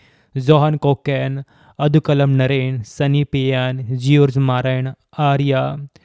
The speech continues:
पूजा रामचंद्रन, अभिषेक कुमार, मुथु कुमार, जयाप्रकाश, विजय, निल्सन के शेखर, ऐसे बहुत सारे किरदार देखने को मिलेंगे।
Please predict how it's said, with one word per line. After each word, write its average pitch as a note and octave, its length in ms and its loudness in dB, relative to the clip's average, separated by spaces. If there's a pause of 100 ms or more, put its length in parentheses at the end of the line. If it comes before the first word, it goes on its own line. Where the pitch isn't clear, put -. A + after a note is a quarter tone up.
(400)
पूजा D#3+ 260 4
रामचंद्रन, C#3 760 0
अभिषेक C#3+ 560 -4
कुमार, C3 360 0
मुथु C#3 480 0
कुमार, C3 460 -2
जयाप्रकाश, C3+ 840 -2
विजय, C3 680 -2 (160)
निल्सन C#3 720 -2
के C3+ 260 -2 (140)
शेखर, C3+ 540 -4 (540)
ऐसे D#3+ 340 0
बहुत D3 280 2
सारे D#3 240 0
किरदार C#3+ 380 0
देखने C3 300 -4
को C#3 100 -2
मिलेंगे। C3 500 -4